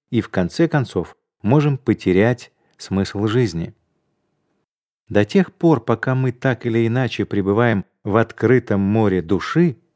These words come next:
почему бы не попытаться собрать все наше мужество и не достичь максимально возможного осознания? В этой последней главе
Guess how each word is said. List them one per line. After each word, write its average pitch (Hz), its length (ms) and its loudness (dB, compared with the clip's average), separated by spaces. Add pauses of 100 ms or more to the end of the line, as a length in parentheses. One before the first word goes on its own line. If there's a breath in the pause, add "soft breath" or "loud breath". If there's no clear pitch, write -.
(480 soft breath)
почему 113 500 -2
бы 160 120 2
не 147 160 0
попытаться 135 800 -4
собрать 110 800 -2
все - 240 -6
наше 87 240 -6
мужество 98 600 -4 (440 loud breath)
и 156 120 4
не 151 140 4
достичь 104 640 -2 (260)
максимально 120 1000 -2 (200 soft breath)
возможного 98 840 -4 (160 soft breath)
осознания? 95 760 -2 (1040)
В 113 180 0
этой 120 460 2
последней 107 920 0
главе 104 680 -2